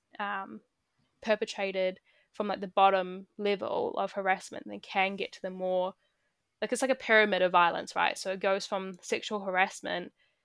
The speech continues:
and it escalates to the more horrific experiences such as, like,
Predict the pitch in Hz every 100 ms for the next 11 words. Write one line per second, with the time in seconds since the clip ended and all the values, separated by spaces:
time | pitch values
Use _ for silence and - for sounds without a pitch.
0 | _ _ _ _ _ _ 202 190 185 -
1 | 220 - - 180 175 - - - - 190
2 | 190 185 185 180 175 180 _ _ _ _
3 | _ - 202 190 - - - - 190 190
4 | 196 185 - 196 -